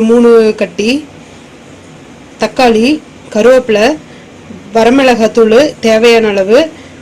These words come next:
மல்லித்தூள், சிக்கன் மசாலா தூள். இப்போ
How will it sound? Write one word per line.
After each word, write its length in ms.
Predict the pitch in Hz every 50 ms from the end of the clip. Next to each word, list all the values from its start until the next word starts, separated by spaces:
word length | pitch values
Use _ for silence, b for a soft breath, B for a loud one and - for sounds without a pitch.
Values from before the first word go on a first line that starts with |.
| - - 214
மல்லித்தூள், 540 | 220 220 254 269 294 294 - 240 226 214 254 349 381 - - - - -
சிக்கன் 280 | - 233 - 254 247 233
மசாலா 340 | 208 - - 208 190 190 190 180 190
தூள். 200 | 190 190 190 220 302 320 - B B B B B B -
இப்போ 160 | - - 285